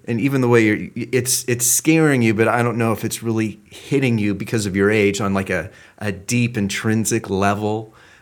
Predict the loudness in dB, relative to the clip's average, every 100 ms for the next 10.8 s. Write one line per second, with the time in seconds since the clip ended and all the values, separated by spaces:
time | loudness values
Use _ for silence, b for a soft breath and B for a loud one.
0 | B -6 -4 -2 0 0 -2 -2 -4 -6
1 | -4 -2 -2 -2 -6 -6 -6 -8 B B
2 | B B -14 -6 -4 -2 -2 -2 -4 -2
3 | -4 -2 -2 -2 -2 -4 -2 -2 -4 -4
4 | -4 -4 -2 0 0 -4 -4 -2 0 -2
5 | -6 -2 0 2 2 0 0 -4 -4 -4
6 | -4 -2 0 2 0 -2 -6 B B B
7 | B B -20 -18 -10 -8 -8 -12 -6 -4
8 | -2 -4 -6 -8 -2 2 2 0 -4 -2
9 | -2 -2 -2 -2 -4 -4 -4 -2 0 0
10 | -2 -12 -10 -2 0 0 -2